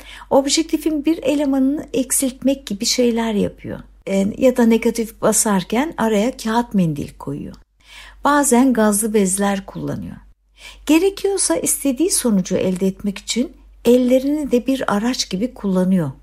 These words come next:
baskı yaparken. Sonuçlar mükemmel. Moda fotoğrafı denildi mi, e, şüphesiz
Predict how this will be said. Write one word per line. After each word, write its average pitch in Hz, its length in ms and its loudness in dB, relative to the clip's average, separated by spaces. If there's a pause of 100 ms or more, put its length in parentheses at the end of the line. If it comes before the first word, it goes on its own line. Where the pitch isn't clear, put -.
baskı - 340 -6
yaparken. 113 540 -12 (580)
Sonuçlar 208 580 -2
mükemmel. 147 560 -4 (1000)
Moda 285 240 4
fotoğrafı 208 560 -2
denildi 196 420 2
mi, 175 440 -2
e, 180 240 -4
şüphesiz 202 600 -2